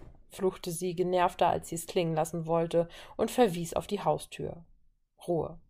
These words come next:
Kein Mucks verließ die Lippen der Männer, welche die junge Frau nur irritiert und entschuldigend ansahen. „Bruce,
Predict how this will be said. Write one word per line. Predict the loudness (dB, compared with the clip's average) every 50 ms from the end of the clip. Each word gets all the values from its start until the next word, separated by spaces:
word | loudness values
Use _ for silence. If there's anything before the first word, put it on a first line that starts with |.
| _ _ _ _ _ _
Kein | 2 4 6 6 6 4
Mucks | 2 0 -2 -2
verließ | 0 0 0 0 -4 -6
die | -6 -4
Lippen | -4 -4 -4 -4 -2 0
der | 0 2
Männer, | 2 0 -2 -2 -4 -6 -8 -10 -14 -18 -20 -10 2
welche | 4 4 4 4 2 -2
die | -2 -2
junge | -2 0 0 -2
Frau | -2 -2 0 0 2 2
nur | 2 2 2
irritiert | 2 2 0 0 -2 -2 -2 0 0 0 0 0
und | -4 -6 -6
entschuldigend | -6 -8 -4 -2 -2 -2 -2 -2 -4 -4 -6 -6 -4 -4
ansahen. | -4 -4 -4 -6 -8 -8 -10 -10 -10 -12 -14 -16 -18 -20 -20 _ _ -20 -20 _ _ 0
„Bruce, | 4 4 4 4 2 0 -2 -8